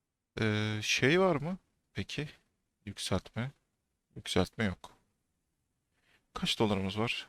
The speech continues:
Yedi dolara bir lehim açalım. Lehim kasası. Sonrasında Karambit geçti.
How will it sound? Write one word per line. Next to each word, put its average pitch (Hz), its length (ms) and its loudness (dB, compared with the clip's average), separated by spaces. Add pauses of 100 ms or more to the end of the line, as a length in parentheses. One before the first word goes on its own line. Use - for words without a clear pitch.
Yedi 113 260 -2
dolara 104 320 4
bir 104 140 -2 (1300)
lehim 107 280 6
açalım. 98 380 -2 (640)
Lehim 92 160 2
kasası. 101 480 -4 (2500)
Sonrasında 95 720 -2 (2750)
Karambit 92 600 -6
geçti. 98 520 -8